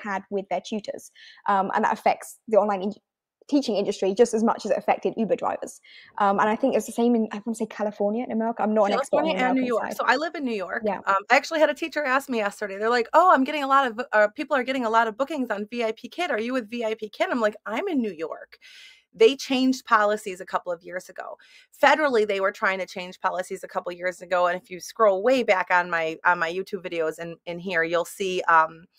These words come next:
Speaker 2: you'll see the, an actual V I P Kid teacher went up there and talked to, um, the, the senators or Congress or whoever. I, I don't really like politics, but, um, whoever it was that they were talking to. And,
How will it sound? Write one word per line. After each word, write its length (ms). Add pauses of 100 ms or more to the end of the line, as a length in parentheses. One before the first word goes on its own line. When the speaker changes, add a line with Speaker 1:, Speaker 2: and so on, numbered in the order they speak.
(380)
Speaker 2:
you'll 200
see 260
the, 560
an 140
actual 360
V 180
I 100
P 120
Kid 240
teacher 440
went 220
up 200
there 340
and 380 (360)
talked 500
to, 580
um, 540 (340)
the, 80 (100)
the 280
senators 520
or 80
Congress 540
or 180 (220)
whoever. 320
I, 160
I 80
don't 220
really 180
like 220
politics, 600
but, 200 (460)
um, 320 (180)
whoever 320
it 100
was 140
that 100
they 80
were 80
talking 380
to. 340
And, 400